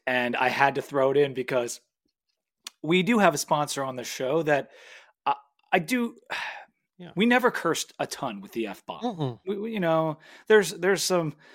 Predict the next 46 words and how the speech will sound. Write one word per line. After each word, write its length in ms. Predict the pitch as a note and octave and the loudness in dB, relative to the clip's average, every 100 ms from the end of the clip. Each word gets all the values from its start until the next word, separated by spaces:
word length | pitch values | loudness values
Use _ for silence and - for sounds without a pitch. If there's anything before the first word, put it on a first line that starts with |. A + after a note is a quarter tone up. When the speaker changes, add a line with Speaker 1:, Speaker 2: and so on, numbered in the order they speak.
| - _ G3 | -20 _ -4
Speaker 1:
there's 180 | F#3 | -2
some 140 | F#3+ E3+ | -2 -6
shit 420 | - C3+ B2+ B2+ | -6 -4 -4 -4
and 80 | A#2+ | -6
there's 220 | B2+ A#2+ | -6 -4
some 140 | C#3 B2 | -6 -6
other 200 | A#2+ A#2 | -4 -4
stuff, 480 | - A#2+ A2+ G#2+ - | -6 -4 -6 -8 -10
damn 400 | G#2+ G#2+ G#2 G#2 | -8 -8 -8 -10
and 100 | G2 | -10
whatever. 380 | G2+ G#2+ G2 G2+ | -10 -12 -14 -8
Speaker 2:
Yeah. 160 | G#3 G#3 - | -2 -2 2
Speaker 1:
But 80 | D3+ | 4
we 100 | G#3 | 4
don't 180 | C#4 | 4
drop 220 | G3 F#3+ - | 6 6 6
too 220 | - F3 | -2 0
many 260 | E3+ D3+ | 0 0
F-bombs. 380 | B2 - F2 G2+ | -2 -4 -10 -2
We 100 | A#3+ | 2
have 380 | F3+ C3 G#2 - _ _ _ - | 2 0 -2 -14 _ _ _ -14
many 200 | D#3 E3+ G#3 | -2 2 4
Speaker 2:
Oh, 40 | |
Speaker 1:
times 40 | G#3 | 6
Speaker 2:
yeah. 300 | D3+ A2+ G#2+ | 6 4 -6
Speaker 1:
over 100 | F#2+ | -2
the 60 | |
Speaker 2:
But 180 | F#3+ F3+ | 0 2
Speaker 1:
years. 180 | F#3+ F#3+ | 2 0
<laughs> 0 | |
Speaker 2:
it's 120 | - F#3 | 2 2
usually, 480 | A3+ F3 D#3 D3 | 2 0 2 2
like, 260 | C3 B2+ A#2 _ _ C3+ | 2 -2 -4 _ _ _
when 240 | B2+ B2+ A#2+ | -8 -8 -6
we're 400 | B2+ A#2+ A#2 A2 _ _ - | -4 -4 -8 -12 _ _ -14
either 240 | C#3+ C3 | -6 -6
very 500 | - C3+ C#3+ F3+ E3 | -4 0 2 2 0
angry 540 | B2 B2 A#2 A#2 A2+ _ _ | -2 -4 -10 -12 -14 _ _
or, 220 | D3 B2+ | -4 -2
Speaker 1:
Yeah. 80 | A#2+ A#2+ | -4 -4
Speaker 2:
like, 220 | A#2 A2 | -6 -6
something 580 | - B2+ C3 B2 A#2+ A2+ | -8 -6 -10 -12 -14 -12
very 220 | C3 B2 A#2+ | -6 -6 -6
much 300 | A#2 - A#2+ | -10 -12 -16
annoys 340 | A2 A#2 B2 | -14 -12 -8
us, 320 | D#3 D#3+ - | -8 -8 -12